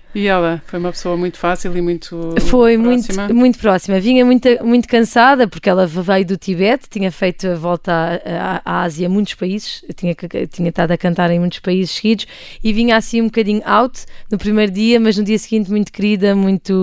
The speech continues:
Speaker 2: muito humana.
Speaker 1: E sobretudo a perceber o enquadramento, não é? São
Speaker 2: Sim.
Speaker 1: crianças órfãs, são crianças que viveram, eh,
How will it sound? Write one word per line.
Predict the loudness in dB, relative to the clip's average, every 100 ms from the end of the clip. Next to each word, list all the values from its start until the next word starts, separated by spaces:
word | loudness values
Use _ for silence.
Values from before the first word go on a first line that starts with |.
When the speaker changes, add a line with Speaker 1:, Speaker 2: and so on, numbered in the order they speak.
| 2 2
Speaker 2:
muito | 0 -2
humana. | 0 0 0 -2 -6
Speaker 1:
E | -10
sobretudo | -8 -6 -4 -4
a |
perceber | -6 -8 -4 -4
o |
enquadramento, | -4 -6 -6 -4 -4
não | -4
é? | -4 -4
São | -2 -2
Speaker 2:
Sim. | 2
Speaker 1:
crianças | 2 2 -2 -4 -4 -2 -4 -6 -4
órfãs, | 0 0 0 -6 -4
são | -6
crianças | -4 -2 -2 -2 -8
que | -8
viveram, | -8 -4 -4 -2 -2 -2 -2
eh, | -4 -4 -6 -8 -8 -6